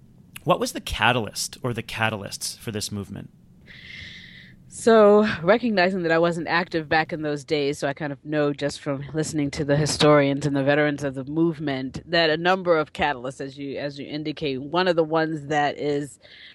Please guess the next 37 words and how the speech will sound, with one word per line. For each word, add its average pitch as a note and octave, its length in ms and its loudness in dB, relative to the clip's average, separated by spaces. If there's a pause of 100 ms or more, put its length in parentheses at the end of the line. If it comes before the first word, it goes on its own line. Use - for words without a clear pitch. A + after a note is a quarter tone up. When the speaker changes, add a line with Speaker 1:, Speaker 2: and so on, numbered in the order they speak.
(140)
Speaker 2:
that's D3 340 0
probably D#3+ 320 6
the, D3 300 -4
the D#3 80 -2
most D#3+ 280 0
referenced D#3 560 -2
one C#3+ 440 -2
was C#3+ 220 0
this D3 140 -10
whole D3 220 -4
issue D3 480 -2
of, C3 380 0 (280)
in D3 160 -2
Warren D3+ 460 4
County D3+ 640 -4
with C3+ 260 -6
this C3+ 300 -10
P F#3 180 -8
C D#3+ 280 -8
B D3+ 520 -2 (460)
contamination C#3+ 1120 0
that C3 140 -2
happened C3 460 -2
where C3+ 160 0
a C3+ 40 0
group C#3+ 260 -6
of, C3+ 340 -2
of C3+ 140 -6
citizens C#3+ 560 -2
came C#3+ 260 0
up C3+ 220 0
and C3+ 160 -2
s-, - 160 -20 (260)
and C3 180 -6
protested D3+ 520 2
against C3+ 340 -6
this C3+ 240 -6